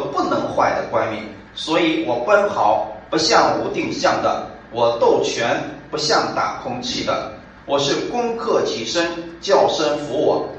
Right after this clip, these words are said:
恐怕我传福音给别人，自己反被弃绝了。阿门。好，我们一起先来做一个祷告。天父，我们感谢赞美你，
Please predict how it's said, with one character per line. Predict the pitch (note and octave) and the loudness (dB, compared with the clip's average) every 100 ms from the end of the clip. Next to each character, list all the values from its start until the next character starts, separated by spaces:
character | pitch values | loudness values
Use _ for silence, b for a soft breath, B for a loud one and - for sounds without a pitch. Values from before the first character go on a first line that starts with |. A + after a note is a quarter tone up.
| - - | -12 -2
恐 | D#3+ | 4
怕 | - - | 6 8
我 | - | 6
传 | D3 D3 - | 4 0 0
福 | D#3+ | -4
音 | F#3+ | -4
给 | E3 - | -4 -4
别 | - - | -4 -2
人， | D3 - - - - - - - - | -2 -2 -6 -14 -18 -20 -20 -20 -18
自 | - A3 | -10 -6
己 | D3 A2 A2 G#2+ - | -4 -4 -6 -10 -10
反 | - A2 - | -4 -4 -4
被 | A2+ G#2 | -6 -6
弃 | - - A#2 - | -6 -6 -6 -10
绝 | - | -10
了。 | - - - - - - - | -8 -10 -12 -16 -20 -18 -10
阿 | - | -6
门。 | G2+ G2+ G2+ - - - G2 - - | -6 -8 -12 -18 -20 -20 -20 -14 -2
好， | A2 | 2
我 | A2+ | 2
们 | |
一 | A#2 | 0
起 | - | -4
先 | - | -2
来 | - | -2
做 | - | 0
一 | G#2+ | -2
个 | |
祷 | - - | -2 0
告。 | - - - - - - - - - - - - - - - | -2 -2 -10 -16 -18 -20 -20 -20 -20 -20 -20 -20 -20 -18 2
天 | G3 A3 | 4 8
父， | |
我 | G3+ | 8
们 | F#3+ | 8
感 | F3+ D#3+ | 6 6
谢 | - - | 6 6
赞 | F3 - | 8 6
美 | C#3+ | 4
你， | C#3 C#3 - | 2 0 -4